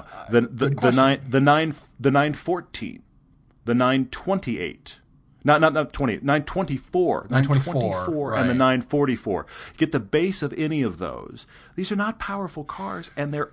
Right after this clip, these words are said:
Speaker 2: old now. There's a part of me
Speaker 1: Yes.
Speaker 2: that wonders, have they, have they turned the corner insurance cost-wise? I don't know. I'm totally specula-, speculating and asking the question, but I wonder, the issue that I would be concerned about is, what do they need to keep running?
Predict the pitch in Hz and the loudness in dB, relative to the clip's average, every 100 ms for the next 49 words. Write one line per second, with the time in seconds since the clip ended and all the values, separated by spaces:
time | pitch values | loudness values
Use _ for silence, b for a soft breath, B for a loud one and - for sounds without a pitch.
0 | - 156 220 214 117 92 95 82 55 - | -6 -2 -2 0 -2 -2 -2 -4 -6 -16
1 | B B B 160 190 170 151 156 214 165 | B B B 0 2 4 4 4 2 0
2 | 135 131 175 185 120 120 - B - 143 | -2 -2 -4 0 0 -2 -8 B 0 2
3 | 120 170 175 147 147 175 170 - 190 208 | 4 2 2 0 0 0 -2 -6 -4 -2
4 | 190 139 - - 175 214 131 98 107 B | -4 -6 -8 -8 -4 -2 0 0 -2 B
5 | - 165 180 - 139 117 - 107 - 95 | -6 -4 -2 -2 -2 -2 -4 -4 -4 -8
6 | - 151 151 135 131 98 113 113 - 160 | 2 2 2 0 0 0 -2 -2 -4 -2
7 | 156 147 - 127 - 113 104 - - - | 0 -2 -2 -4 -2 -2 -2 -6 -18 -12
8 | - 113 117 101 98 90 - 87 - 90 | -6 -4 -2 -2 -2 -6 -6 -8 -4 -4
9 | 92 101 107 120 180 135 90 B B B | -4 -2 -2 -2 -4 -2 -6 B B B
10 | 110 175 185 196 139 - 208 240 151 120 | 0 2 2 -2 -4 0 2 2 0 -2
11 | 98 110 101 95 95 90 110 156 127 113 | -4 -4 -2 -2 -2 -2 -2 0 2 0
12 | 104 117 117 104 98 - 95 98 87 62 | 2 2 2 0 -8 -10 -8 -4 -4 -6